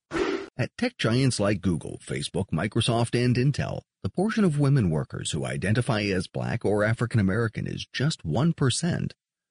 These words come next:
For the fourth episode of The Twenty-six percent, Tiffany Ashley Bell discusses what it's like to be a Black woman in tech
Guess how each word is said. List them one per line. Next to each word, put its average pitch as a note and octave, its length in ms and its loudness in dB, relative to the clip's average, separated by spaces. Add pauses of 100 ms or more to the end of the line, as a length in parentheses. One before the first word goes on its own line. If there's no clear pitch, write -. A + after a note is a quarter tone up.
(120)
For C3 80 4
the G#2 120 2
fourth G3 360 -2
episode A1 560 -4
of C#2 140 -6
The - 100 -6
Twenty-six C#3 560 -2
percent, A#2 480 -2 (240)
Tiffany E3 400 -2
Ashley G#2 360 2
Bell A1+ 300 -2
discusses D2+ 640 -4
what D2 220 -2
it's - 140 -6
like A#2+ 300 0
to A#2+ 100 -2
be F3 160 0
a D3 60 0
Black A2+ 300 -2
woman A#2 240 2
in F#2+ 140 4
tech - 300 -4